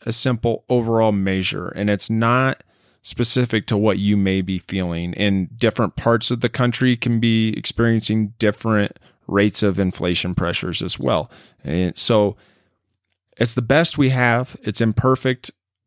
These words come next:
but it is the best we have. So that's what we use. Now,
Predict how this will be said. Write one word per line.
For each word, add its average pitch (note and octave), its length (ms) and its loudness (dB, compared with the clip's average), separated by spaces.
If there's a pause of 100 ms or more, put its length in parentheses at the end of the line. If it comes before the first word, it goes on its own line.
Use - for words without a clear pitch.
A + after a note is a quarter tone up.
(380)
but A2 320 0
it A2 120 4
is A2 200 2
the A2 100 -4
best G2+ 320 0
we G2 140 -2
have. F2 260 -4
So - 140 -6
that's G#2 360 0
what G#2 240 0 (240)
we A2+ 180 -4
use. F2+ 440 -4 (500)
Now, G#2 540 2